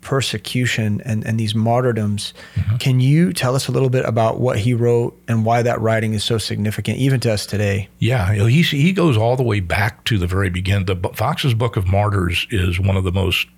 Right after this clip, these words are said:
Speaker 2: uh, it, it, it's a book that everybody should have in their library.
Speaker 1: Mm-hmm.
Speaker 2: Um, and it's banned by the Catholic Church <laughs> for obvious reasons.
Speaker 1: Mm-hmm.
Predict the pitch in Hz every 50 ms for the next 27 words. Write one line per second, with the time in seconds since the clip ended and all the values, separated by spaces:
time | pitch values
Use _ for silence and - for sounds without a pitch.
0 | _ _ _ _ _ _ - 101 98 101 - 117 104 95 - 120 120 110 - -
1 | 117 101 - 107 90 87 98 120 139 139 - 110 104 107 113 104 101 101 98 92
2 | - 104 98 101 110 110 101 101 98 92 90 87 87 90 92 90 - 69 - -
3 | - - - _ - 139 113 95 104 101 101 98 - - - - - _ _ -
4 | 117 104 98 95 95 92 90 95 92 92 92 95 92 - - _ _ _ _ _
5 | - - _ _ - 117 101 104 92 - - 95 113 104 110 120 120 120 120 113
6 | 110 104 104 - - 101 98 104 107 107 101 - - 98 98 98 107 - - -
7 | - - - - _ _ - - 180 113 101 - - _ - 110 104 - - 95
8 | 92 95 95 98 98 98 - 98 90 87 85 82 92 98 113 139 - - - -
9 | - 117 104 98 98 104